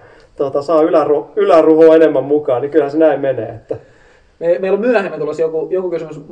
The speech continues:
Speaker 2: mielestä laturaivosta, mutta oliko tää nyt sitä laturaivoa, kun sitä
Speaker 1: <laughs>
Speaker 2: tuli, tuli tuossa
Speaker 1: Kyllä
Speaker 2: portaita?
Speaker 1: toi oli kyllä, että kyllä se vaikutti siltä, että harvi kun ei, harvi kun ei isompaa kamerakuvaa kyllä, että kyllä sieltä tultiin sen verran kyllä suu vaahdossa, kun pää Reelofsoni aikanaan. Niin.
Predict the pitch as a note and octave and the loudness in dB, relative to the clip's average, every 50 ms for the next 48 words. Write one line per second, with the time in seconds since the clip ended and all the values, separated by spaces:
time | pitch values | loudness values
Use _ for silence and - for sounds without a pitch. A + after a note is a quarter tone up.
0 | D#3+ E3 E3+ D#3+ E3+ F3+ F3+ F3+ E3 D3 C#3 C#3 C#3+ D3+ D3 D3+ D3+ E3+ G3+ G#3+ | -12 -12 -8 -4 -4 -4 -2 -2 -2 -4 -2 -4 -6 -6 -10 -8 -6 -4 -4 -4
1 | G#3+ C4 A#3 G#3+ G#3+ G#3+ - E3 E3+ F3 F3+ - D3+ C3+ C3 B2 A#2 B2 C3 C3+ | -2 -2 -4 -4 -4 -4 -4 -2 0 -2 -2 -2 -4 -4 -4 -4 -4 -4 -6 -6
2 | C#3 - E3 - - D#4 D#4 - - - A3 - - - - G#3 - G3+ G3 F#3+ | -6 -8 -2 0 2 2 4 6 8 8 8 6 6 4 2 4 2 2 2 4
3 | F3 F3 - - - - - - - B3+ A#3 G#3 G3+ G3+ G3 F#3+ E3+ D#3+ D#3 D#3 | 4 4 4 6 6 6 6 6 6 8 8 8 8 8 8 8 6 4 4 4
4 | E3 D#3 D3+ C#3+ C3+ B2+ A#2+ A#2 - D#3 D#3+ D#3+ D#3+ E3 E3+ F3 E3+ D#3+ D#3 C#3+ | 4 4 4 4 2 0 -2 -2 -4 -4 -2 -2 0 2 4 4 4 4 4 2
5 | C#3+ - D3+ C#3 C#3 D3 C#3+ C3+ B2+ - B2 A#2+ A#2 - - D3+ F3+ E3+ D#3 D3+ | -4 -2 -4 0 2 2 2 0 0 -2 -4 -4 -4 -2 -2 -2 0 2 2 2
6 | D3 D3+ C#3 C#3 C#3 - - - - - _ - F3 E3+ D#3+ D#3+ D#3 D#3+ D#3 D#3+ | 2 2 0 0 0 -2 -4 -16 -20 -18 _ -2 -2 2 2 2 4 6 4 4
7 | E3 D#3+ D3+ D3 - C3+ C#3 C3+ D3 D3+ D3 C#3+ C3 B2 A#2+ A#2 - - - A#2 | 4 4 0 0 0 -4 -4 0 0 0 0 0 -2 -4 -4 -6 -8 -8 -8 -6
8 | A2+ A2+ A2+ - D3 - B2 A#2+ - D3 C#3+ C3+ C#3+ C3+ C#3 - D#3 D3 B2+ C#3+ | -6 -8 -8 -8 -10 -10 -10 -8 -4 -4 -4 -2 -2 -4 -2 0 0 0 0 -2
9 | C3+ C3+ D3+ C#3+ C3 C3 A#2+ A#2 A#2+ A2+ - C3 A#2+ A#2+ A#2 - _ _ _ _ | -2 0 0 -2 -2 -2 -6 -6 -10 -8 -8 -6 -6 -6 -8 -10 _ _ _ _
10 | _ _ _ _ _ - D#3+ D#3+ D3+ C#3 C3 C#3+ C#3+ C3 B2 B2 A#2+ B2 A#2 - | _ _ _ _ _ -2 0 0 0 2 2 0 0 0 0 -2 -4 -6 -8 -8
11 | - A2 - B2+ A2+ - - D#3 D3+ C#3+ C#3 C#3+ C#3+ C#3 C3+ B2 B2 B2 - - | -16 -12 -12 -12 -12 -4 -2 0 0 0 0 0 -2 -2 -2 -2 -4 -4 -6 -8
12 | C3 B2+ B2 B2+ B2 A#2 B2+ - A#2+ A#2 A#2+ A#2+ A#2 A#2 A#2 A2+ | -6 -4 -4 -4 -4 -4 -6 -8 -10 -12 -12 -12 -12 -12 -14 -14